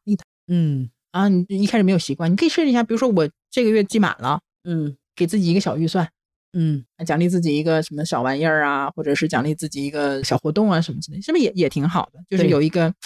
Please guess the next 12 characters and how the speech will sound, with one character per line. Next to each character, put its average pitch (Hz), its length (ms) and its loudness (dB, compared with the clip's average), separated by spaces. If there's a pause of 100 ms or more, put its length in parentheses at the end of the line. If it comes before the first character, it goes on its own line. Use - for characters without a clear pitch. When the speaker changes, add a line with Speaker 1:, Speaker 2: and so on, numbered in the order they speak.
(300)
Speaker 1:
仪 160 120 -2
式 185 180 0
感。 175 200 -2
Speaker 2:
对。 - 80 -20
是。 139 320 -4 (380)
Speaker 1:
哎 139 80 -4
呀， - 40 -6 (240)
这 165 140 -6
花 165 220 -2
活 160 140 -2
真 156 220 2
多。 151 240 0